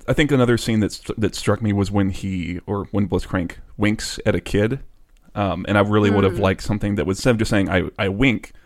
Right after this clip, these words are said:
Speaker 1: something like, "I close my, you know, visual recept-, one of my visual
Speaker 2: <laughs>
Speaker 1: receptors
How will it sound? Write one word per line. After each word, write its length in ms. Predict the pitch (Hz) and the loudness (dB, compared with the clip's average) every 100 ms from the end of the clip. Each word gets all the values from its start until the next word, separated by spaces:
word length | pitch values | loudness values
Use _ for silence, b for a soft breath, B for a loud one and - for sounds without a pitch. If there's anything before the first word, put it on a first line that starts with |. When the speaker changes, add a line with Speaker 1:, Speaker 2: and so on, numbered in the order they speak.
| b b | b b
Speaker 1:
something 400 | - 104 - 101 | -4 -4 -2 -4
like, 320 | 98 92 - b b | -2 -4 -6 b b
"I 100 | 107 | 0
close 420 | - 113 110 107 | 2 6 6 6
my, 240 | 107 95 92 | 4 4 4
you 260 | 90 - | 2 2
know, 60 | 95 | 0
visual 380 | 95 107 107 101 | 2 2 4 4
recept-, 420 | 95 - 104 - | 2 2 0 2
one 120 | 113 107 | 2 4
of 40 | |
my 140 | 95 | 2
visual 300 | 98 101 104 | 4 6 6
Speaker 2:
<laughs> 0 | |
Speaker 1:
receptors 640 | - - 101 - 98 95 - | 6 4 4 2 0 0 -2